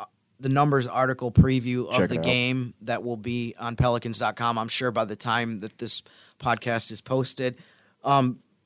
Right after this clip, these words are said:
Speaker 1: it's, it's an inter-, another interesting preseason game because, for one example, there's five players in this game that averaged twenty points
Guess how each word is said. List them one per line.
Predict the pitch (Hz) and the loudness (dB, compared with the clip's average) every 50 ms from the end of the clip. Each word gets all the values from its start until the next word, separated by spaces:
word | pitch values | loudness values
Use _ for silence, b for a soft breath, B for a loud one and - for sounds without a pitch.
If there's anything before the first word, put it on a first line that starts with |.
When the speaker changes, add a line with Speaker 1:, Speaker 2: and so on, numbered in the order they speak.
| _ _ _ - | _ _ _ -4
Speaker 1:
it's, | - 170 - | -2 0 4
it's | 180 208 214 208 - | 6 6 6 8 8
an | 240 226 | 6 8
inter-, | 247 262 - 269 240 | 6 6 8 6 8
another | - 196 226 247 262 233 | 8 8 8 10 10 8
interesting | 185 185 190 - 185 175 170 - - 165 151 | 8 6 6 6 6 6 6 6 4 4 4
preseason | - 156 151 139 - 151 147 135 143 139 123 | 4 4 4 4 4 4 2 2 0 0 0
game | 131 131 131 131 135 131 | 2 2 2 2 2 0
because, | 127 123 - 135 127 113 - - _ _ | 0 -2 0 0 0 0 -2 -8 _ _
for | - - 131 | -8 -4 -2
one | 131 139 147 139 - - _ _ _ _ _ _ - | 0 2 2 2 0 -2 _ _ _ _ _ _ -6
example, | 127 110 113 131 131 139 131 - 123 113 110 b b b b b b b b b | -4 0 2 2 4 4 2 2 0 0 -2 b b b b b b b b b
there's | - 127 131 - | -2 -2 0 0
five | - - 139 127 143 143 - | 2 4 6 6 6 4 4
players | - 151 139 135 135 135 117 | 2 2 4 4 4 2 2
in | 123 127 | 2 2
this | 123 113 - | 2 0 0
game | - 120 120 120 117 | 0 0 2 2 2
that | 110 - - | 0 -2 -4
averaged | 92 107 107 104 110 98 - - - | -4 -4 -4 -4 -4 -6 -6 -6 -4
twenty | - 110 113 113 110 | -2 -2 0 0 -2
points | 104 - 117 117 110 - - - - | -2 -2 -2 -2 0 0 0 -2 -2